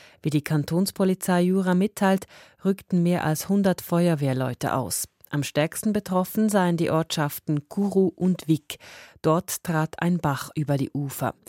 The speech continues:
Auch in der Ostschweiz regnete es teils kräftig. Laut Meteorologen muss noch bis heute Mittag mit teils kräftigen Niederschlägen gerechnet werden.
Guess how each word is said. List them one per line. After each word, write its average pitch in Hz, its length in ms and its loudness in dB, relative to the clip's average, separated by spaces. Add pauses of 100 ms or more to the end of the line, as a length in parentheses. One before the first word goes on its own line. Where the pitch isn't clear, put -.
(420)
Auch - 220 -2
in 151 80 2
der 151 140 4
Ostschweiz 196 760 -2
regnete 185 500 -2
es - 300 -2
teils 143 500 -2
kräftig. - 640 -8 (240)
Laut 147 300 0
Meteorologen 175 760 2
muss 208 200 -2
noch 190 160 -2
bis - 220 -6
heute 175 240 0
Mittag 170 480 0
mit - 240 -4
teils 139 340 -2
kräftigen 175 540 -2
Niederschlägen 147 880 -2
gerechnet 156 560 -6
werden. - 320 -10